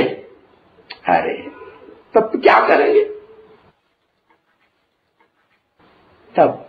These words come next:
वो ही करेंगे जो तुलसीदास ने लिखा है, "जिनके कछु और आधार नहीं, तिनके तुम ही रखवारे हो।" क्या कहा? अरे, सहन भी करने की बात नहीं, धीरज धर मनुआ, धीरज धर।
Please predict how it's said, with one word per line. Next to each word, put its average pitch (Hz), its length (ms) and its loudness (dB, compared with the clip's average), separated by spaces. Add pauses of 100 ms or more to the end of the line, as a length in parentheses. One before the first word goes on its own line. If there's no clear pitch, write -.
(140)
वो 185 200 4
ही 156 100 -2
करेंगे 220 420 2
जो 226 160 0
तुलसीदास 220 760 2
ने 220 160 0
लिखा 214 240 0
है, 196 260 -4 (720)
"जिनके 233 840 6
कछु 202 400 4
और 185 600 8
आधार 175 840 6
नहीं, 185 540 4 (420)
तिनके 233 880 6 (120)
तुम 240 200 6
ही 320 520 8
रखवारे 175 720 2
हो।" 127 260 -12 (1120)
क्या - 160 0
कहा? - 280 -8 (1900)
अरे, 170 180 0
सहन 180 480 2
भी 220 100 -2
करने 226 340 2
की 226 120 -2
बात 214 300 4
नहीं, 202 280 2
धीरज 139 460 6
धर 147 220 4
मनुआ, 147 580 2
धीरज 170 540 6
धर। 127 320 -4